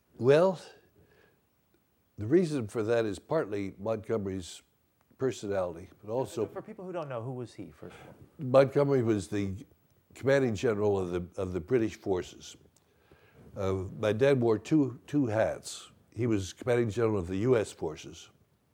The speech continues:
Speaker 1: in Europe in the, for the invasion. And, uh, Monty was the commander of the British. Now, Dad had a second hat,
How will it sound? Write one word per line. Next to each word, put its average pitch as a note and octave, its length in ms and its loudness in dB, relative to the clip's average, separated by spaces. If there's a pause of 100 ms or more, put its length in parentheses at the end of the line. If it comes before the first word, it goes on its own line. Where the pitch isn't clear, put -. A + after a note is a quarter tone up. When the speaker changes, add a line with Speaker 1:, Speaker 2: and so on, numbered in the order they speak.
(520)
Speaker 1:
in F#2+ 220 -6
Europe F#2 320 -4 (200)
in E2+ 180 -10
the, E2 200 -8 (380)
for - 120 -16
the F2 300 -6 (220)
invasion. E2 480 -6 (1200)
And, G2 300 -2
uh, F#2+ 80 0 (240)
Monty A#2 280 4
was F#2+ 200 -4
the F#2 120 -6
commander G2 460 -2
of E2 100 -4
the E2+ 160 -6 (380)
British. - 440 0 (520)
Now, G2+ 320 0
Dad A#2+ 220 6
had A2 100 8
a F#2+ 80 4
second C#3 360 2
hat, F2+ 260 2